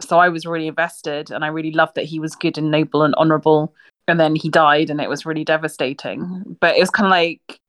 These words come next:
he was noble and honourable and I loved that he loved his mistress.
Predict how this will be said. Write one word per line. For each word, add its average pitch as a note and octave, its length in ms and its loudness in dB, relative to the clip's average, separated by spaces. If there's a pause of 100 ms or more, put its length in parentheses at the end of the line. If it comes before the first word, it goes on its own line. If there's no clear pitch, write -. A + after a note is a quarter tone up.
he F#3+ 160 -6
was G#3 260 2 (100)
noble E3 520 -4
and D#3 140 -2
honourable D#3+ 420 -4
and D#3 100 -4
I D#3 40 -6
loved E3 280 -2
that - 100 -4
he D#3 160 -10
loved D#3 320 -2
his D#3 400 -8 (280)
mistress. - 760 0